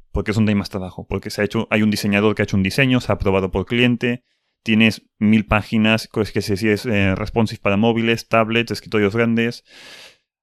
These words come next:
Bueno, hay mucho trabajo, mucho más de frontend que de backend. Con lo cual, al final es, hay menos gente especializada en backend, al menos en Drupal, por ejemplo, web es, entiendo que sea muy similar. Se les paga más porque hay menos gente, cuesta más encontrarlos.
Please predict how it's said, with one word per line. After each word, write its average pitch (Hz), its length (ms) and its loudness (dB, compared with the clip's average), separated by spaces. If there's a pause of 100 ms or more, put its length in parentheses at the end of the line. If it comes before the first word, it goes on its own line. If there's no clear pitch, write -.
(140)
Bueno, 98 320 -2
hay 120 100 2
mucho 135 300 4
trabajo, 123 380 0
mucho 123 280 4
más 117 320 0
de 101 200 2
frontend 117 420 -2
que 117 100 -6
de 101 80 0
backend. 87 380 -6 (880)
Con 107 160 2
lo 101 120 0
cual, 110 380 2 (880)
al 120 140 -2
final 117 240 4
es, 123 200 2
hay 123 120 2
menos 139 320 2
gente 131 240 0
especializada 107 500 -2
en 120 100 -2
backend, 123 300 -4
al 101 80 -6
menos 98 220 2
en 95 120 0
Drupal, 117 300 -4
por - 160 -10
ejemplo, 110 280 -6
web 98 200 -2
es, - 200 -10
entiendo 101 300 0
que - 100 -8
sea 107 120 -4
muy 98 140 0
similar. 107 440 -4 (540)
Se - 140 -4
les 107 100 0
paga 120 160 2
más 123 140 4
porque 123 200 0
hay 107 60 4
menos 101 180 2
gente, 127 280 -4
cuesta 110 200 -6
más 104 120 -2
encontrarlos. 113 640 -4